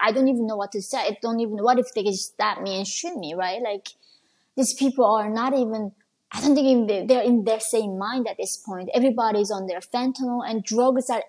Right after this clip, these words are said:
everywhere. Like, I used to live in Manhattan, now I just moved out to Queens. The,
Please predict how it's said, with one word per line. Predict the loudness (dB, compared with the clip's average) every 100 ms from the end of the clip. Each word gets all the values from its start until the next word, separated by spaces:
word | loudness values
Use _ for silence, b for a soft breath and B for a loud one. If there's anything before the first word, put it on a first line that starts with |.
| 0
everywhere. | 4 4 4 0 -2 -6 -10 _ _ _ 0
Like, | 2 2 -4 -4 2
I | 4
used | 4 2
to |
live | 2 2
in | 2
Manhattan, | 0 -2 -2 0 0
now | 0
I |
just | 0 0
moved | -2 -2 0
out | 0 0 -2
to | -8
Queens. | -4 0 0 0 -8 -16 b b b 2
The, | 2